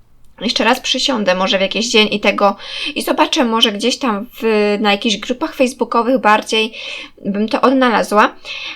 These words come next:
No, ale słuchajcie, y, no to na tą chwilę wracamy do domu po prostu, odejmiemy jej zaraz pięćset simoleonów za podróż. No straciliśmy dużo hajsu po,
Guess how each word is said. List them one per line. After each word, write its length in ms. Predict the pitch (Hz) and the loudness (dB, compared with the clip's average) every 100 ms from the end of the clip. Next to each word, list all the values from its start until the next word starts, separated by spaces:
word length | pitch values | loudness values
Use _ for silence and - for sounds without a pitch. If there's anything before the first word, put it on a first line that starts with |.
| - | 2
No, 260 | 277 240 - | 6 6 6
ale 220 | 254 294 | 6 4
słuchajcie, 500 | 370 320 - 277 254 | 0 -2 2 2 6
y, 300 | 262 262 269 | 6 6 2
no 240 | 302 - | 0 0
to 100 | 453 | 2
na 140 | 453 453 | 4 4
tą 120 | 453 | 2
chwilę 260 | - 392 403 | 2 2 2
wracamy 380 | 311 403 403 | 0 2 0
do 100 | 403 | 0
domu 260 | 285 311 254 | 0 2 2
po 120 | 254 | 0
prostu, 400 | - 254 294 247 | 2 0 2 4
odejmiemy 580 | 196 208 226 262 269 262 | 4 4 2 2 4 4
jej 220 | 233 226 | 4 2
zaraz 480 | 240 233 233 247 - | 2 2 2 0 -2
pięćset 520 | 269 220 214 226 - - 208 - | 0 0 0 -2 -2 -2 -2 -2
simoleonów 720 | 220 220 220 202 202 208 190 | -2 0 0 2 2 2 -2
za 160 | - 165 | -2 -4
podróż. 440 | - 254 330 330 | 2 2 2 -4
No 100 | 262 | -4
straciliśmy 640 | 240 302 - 320 - 262 214 | -4 -8 -6 -4 -2 -4 -4
dużo 300 | 226 294 277 | -4 -2 0
hajsu 360 | 240 294 285 | 0 0 -4
po, 520 | - - 220 220 226 | -6 -2 0 0 -2